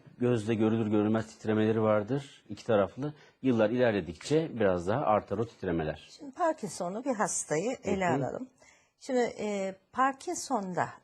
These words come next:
Speaker 2: ilaç tedavisi de var, tabii
Speaker 1: Tabii ki.
Speaker 2: cerrahi
Speaker 1: Tabii
Speaker 2: tedavi
Speaker 1: ki.
Speaker 2: de var. İlaç tedavisinden sonuç alamayan hastalara mı ameliyat
Speaker 1: Hı hı.
Speaker 2: öneriyorsunuz? Başka ameliyatın ne gibi şartları
Speaker 1: Anladım.
Speaker 2: var?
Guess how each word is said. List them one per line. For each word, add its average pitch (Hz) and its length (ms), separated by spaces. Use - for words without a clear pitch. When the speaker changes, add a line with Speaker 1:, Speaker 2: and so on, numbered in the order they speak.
Speaker 2:
ilaç 247 320
tedavisi 131 680
de 123 140
var, 202 200
tabii - 360
Speaker 1:
Tabii - 100
ki. - 60
Speaker 2:
cerrahi 202 480
Speaker 1:
Tabii - 40
Speaker 2:
tedavi 143 280
Speaker 1:
ki. - 60
Speaker 2:
de 139 100
var. 160 160
İlaç 330 440
tedavisinden 214 1600
sonuç 240 420
alamayan 247 460
hastalara 208 600
mı 294 160
ameliyat 294 420
Speaker 1:
Hı 226 40
hı. - 60
Speaker 2:
öneriyorsunuz? 262 760
Başka - 300
ameliyatın 311 560
ne 330 100
gibi 233 180
şartları 156 440
Speaker 1:
Anladım. - 160
Speaker 2:
var? 98 200